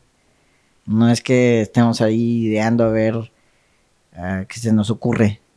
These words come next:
sino que vamos bajo la guía de, pues, de no-, de nuestros guías que nos van diciendo, "Ahora se tiene que ir a hacer esto", y luego, pues, lo mismo nos pueden decir, "Ahora vamos a bajar un taller nuevo", o sea,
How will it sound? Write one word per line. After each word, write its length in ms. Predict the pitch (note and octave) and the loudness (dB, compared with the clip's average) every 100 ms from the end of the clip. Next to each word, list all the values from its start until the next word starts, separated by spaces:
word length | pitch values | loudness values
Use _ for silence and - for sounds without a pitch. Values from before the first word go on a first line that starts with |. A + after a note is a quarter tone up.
| _ _ _ | _ _ _
sino 400 | - G#2+ G#2+ G#2 | -2 2 2 2
que 540 | A2+ A2 G#2+ G#2 G#2 _ _ _ _ _ _ _ | 2 2 2 0 -2 _ _ _ _ _ _ _
vamos 640 | G#2+ A2 A#2+ B2 B2+ C3 A#2+ | -4 4 8 8 8 6 6
bajo 320 | B2 A#2+ B2 | 4 6 4
la 160 | A#2 A2 | 4 2
guía 320 | A2+ A#2 B2 | 2 4 6
de, 400 | A#2 G#2 G2+ G2 | 4 2 0 -4
pues, 160 | G#2 G2+ | -4 -2
de 60 | G2 | 0
no-, 200 | F#2+ F#2+ _ | -2 -4 _
de 140 | F#2+ G2 | -6 -4
nuestros 440 | G2 - G2+ G#2 | -4 -4 -6 -4
guías 320 | A2 C3 C#3 | 2 4 4
que 100 | C3+ | 2
nos 140 | A#2+ G#2 | 2 4
van 180 | A2 | 2
diciendo, 520 | G#2+ G#2+ G#2 F#2+ F#2+ - _ _ _ - | 2 2 2 0 -6 -14 _ _ _ -6
"Ahora 300 | F#2 A2+ C3 | 2 4 6
se 100 | C3 | 6
tiene 300 | C3+ C3+ C3 | 4 4 4
que 120 | C#3 | 4
ir 80 | B2+ | 6
a 60 | |
hacer 240 | B2 C3 B2 | 6 4 4
esto", 520 | C3 C3+ C3 D3 C#3+ _ _ - | 4 4 0 -2 -2 _ _ -12
y 280 | A2 G2 F#2+ | -8 -6 -6
luego, 460 | G2+ G#2+ A2+ A2 - | 0 2 2 0 0
pues, 160 | A2 G#2 | 2 2
lo 180 | G#2+ | 2
mismo 240 | A2+ A#2+ B2 | 2 2 2
nos 140 | A#2 | 0
pueden 180 | B2 A#2+ | 2 2
decir, 300 | A2+ A2+ A2+ | 2 0 2
"Ahora 320 | G#2 A#2 B2+ | 2 4 6
vamos 240 | B2+ B2+ A#2+ | 4 4 2
a 40 | |
bajar 300 | A2+ A#2+ A#2+ | 2 2 4
un 220 | A#2+ A2+ | 2 2
taller 360 | - A2+ A2+ G#2+ | 2 2 4 4
nuevo", 500 | A2 B2 C3+ C3 C3 | 4 6 4 4 2
o 100 | A#2+ | 2
sea, 240 | A2+ A#2 | 0 -2